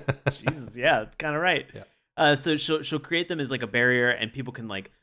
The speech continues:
Speaker 2: leap off of them, run up buildings on them.
Speaker 1: Yeah.
Speaker 2: Uh, she can use them as a way to stop incoming, like, bullets or, or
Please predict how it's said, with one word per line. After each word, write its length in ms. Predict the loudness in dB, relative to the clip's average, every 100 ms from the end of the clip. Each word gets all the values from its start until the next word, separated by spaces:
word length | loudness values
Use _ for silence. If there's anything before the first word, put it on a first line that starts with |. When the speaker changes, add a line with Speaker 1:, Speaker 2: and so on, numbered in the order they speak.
| _ _ -2
Speaker 2:
leap 260 | 0 2
off 260 | 2 0 -2
of 100 | -6
them, 380 | -4 -4 -8 -10
run 220 | -6 -4
up 280 | -2 -6 -8
buildings 500 | -8 -6 -4 -2 -4 -4
on 320 | -4 -4 -4
them. 460 | -4 -4 -4 -8 -12 _ _ _
Speaker 1:
Yeah. 60 | -8
Speaker 2:
Uh, 100 | -4
she 240 | -2 -2
can 160 | -2 -4
use 220 | 0 0 0
them 140 | -4
as 80 | -4
a 40 |
way 220 | -4 -2 -2
to 80 | -2
stop 600 | -2 0 -2 -4 -4 _ _ _ _ _ -8
incoming, 760 | -8 -6 -6 -6 -6 -8 -8
like, 220 | -8 -8
bullets 560 | -10 -2 0 0 -2 -4
or, 60 | -6
or 560 | -8 -10 -8 -8 -8